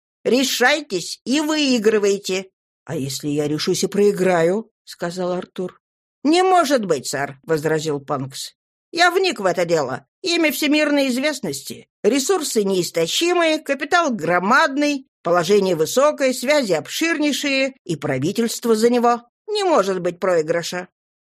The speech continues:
После этого заключительного слова мистер Панкс мало-помалу успокоился,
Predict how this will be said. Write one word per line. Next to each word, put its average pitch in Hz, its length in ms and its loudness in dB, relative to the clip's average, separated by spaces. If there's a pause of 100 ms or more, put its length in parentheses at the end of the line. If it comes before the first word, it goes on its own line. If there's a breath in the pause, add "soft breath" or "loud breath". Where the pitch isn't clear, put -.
(220)
После 320 340 -2
этого 285 240 -2
заключительного 240 840 -2
слова 285 320 -4
мистер 202 420 -2
Панкс 285 380 -2
мало-помалу 214 760 2
успокоился, 185 1000 -4